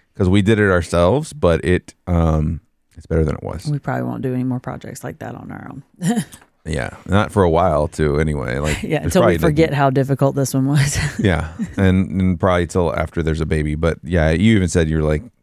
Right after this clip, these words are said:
Speaker 1: 'cause we, after we kind of were done with what we were gonna do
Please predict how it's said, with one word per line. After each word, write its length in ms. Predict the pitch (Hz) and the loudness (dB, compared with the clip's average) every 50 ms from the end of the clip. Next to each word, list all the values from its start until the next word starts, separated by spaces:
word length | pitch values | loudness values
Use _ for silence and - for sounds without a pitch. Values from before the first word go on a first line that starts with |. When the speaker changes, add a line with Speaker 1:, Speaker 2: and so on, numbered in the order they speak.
| _ _ | _ _
Speaker 1:
'cause 180 | - - - - | -14 -6 0 2
we, 180 | 92 90 - - | 2 2 2 2
after 320 | - 110 113 - - 123 | 2 0 0 0 0 2
we 260 | 120 120 113 104 98 90 | 2 4 4 4 2 2
kind 220 | - 110 101 95 | 2 2 2 2
of 260 | 92 87 82 76 - | 2 0 -2 -4 -10
were 500 | - 82 90 85 85 82 82 80 - - _ _ _ _ - 90 | -6 -2 0 2 4 4 2 2 0 -4 _ _ _ _ -10 -2
done 260 | 82 95 92 95 95 | 2 4 4 4 4
with 140 | 95 85 - | 4 2 2
what 100 | 90 - | 0 0
we 120 | - 90 87 | 2 2 2
were 80 | 82 | 2
gonna 200 | 82 85 80 80 | 2 2 0 2
do 380 | 80 80 78 73 73 76 78 | 2 2 2 2 2 0 -2